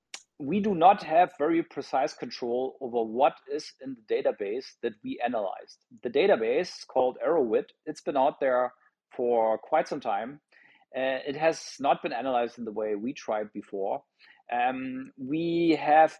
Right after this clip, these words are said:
partial information on the demographics of the participants that contributed to the study. But, uh, one way in which, um, this database and this approach to analyzing this database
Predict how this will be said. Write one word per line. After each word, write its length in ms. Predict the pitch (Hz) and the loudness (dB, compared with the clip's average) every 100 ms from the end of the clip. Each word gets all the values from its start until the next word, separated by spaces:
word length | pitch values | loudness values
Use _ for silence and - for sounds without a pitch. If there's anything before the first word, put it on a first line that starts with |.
| - | 0
partial 420 | 165 170 196 185 | 4 4 2 -4
information 720 | 156 151 139 131 139 - 160 | -6 -8 -6 -4 -4 -8 -14
on 160 | 131 | -10
the 80 | 131 | -8
demographics 800 | 120 123 117 104 123 151 151 - - | -6 -4 -4 0 0 0 -4 -6 -16
of 80 | - | -14
the 80 | 120 | -14
participants 960 | - 110 147 143 143 - 104 131 - _ _ _ - | -12 -10 -8 -8 -12 -10 -12 -12 -20 _ _ _ -6
that 140 | 135 | -6
contributed 600 | - 131 - 160 156 131 | -4 -10 -6 -4 -4 -6
to 100 | - | -6
the 120 | 123 107 | -6 -6
study. 540 | - 147 127 104 123 _ _ - _ - | 0 0 0 -6 -10 _ _ -20 _ 2
But, 320 | 139 143 - - | 2 2 -14 -8
uh, 160 | 135 135 | -6 -4
one 280 | 127 156 196 | 0 0 2
way 340 | 147 147 156 131 | 2 2 0 -2
in 160 | 127 | -6
which, 480 | 117 160 - - - - | -2 -2 -2 -10 -10 -12
um, 560 | 123 120 123 123 120 117 - | -8 -8 -8 -8 -8 -10 -12
this 380 | 117 127 - - - | -6 -6 -6 -6 0
database 720 | 131 160 127 127 131 139 131 - - _ - | 4 4 4 0 0 -2 -4 -14 -20 _ -16
and 160 | 117 | -12
this 180 | 113 151 | -8 -8
approach 560 | 104 - - 135 143 - | -8 -12 -4 -2 -2 -4
to 140 | 123 | -10
analyzing 460 | 113 135 123 120 117 | -6 -2 -2 -2 -6
this 140 | 110 - | -12 -10
database 380 | 107 104 104 | -8 -4 -4